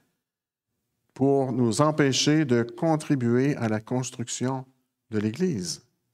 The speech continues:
Par exemple, il nous gardera occupés à nos propres affaires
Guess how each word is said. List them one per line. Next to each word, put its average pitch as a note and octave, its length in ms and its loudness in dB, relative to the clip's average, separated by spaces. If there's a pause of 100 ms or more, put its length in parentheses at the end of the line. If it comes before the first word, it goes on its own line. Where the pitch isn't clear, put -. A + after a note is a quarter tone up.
(1000)
Par A#2+ 160 2
exemple, C3+ 400 2
il C3 80 4
nous C3 160 2
gardera B2 600 2
occupés C#3+ 680 0
à A#2+ 100 2
nos A#2+ 140 2
propres C#3 600 0
affaires C#3+ 680 0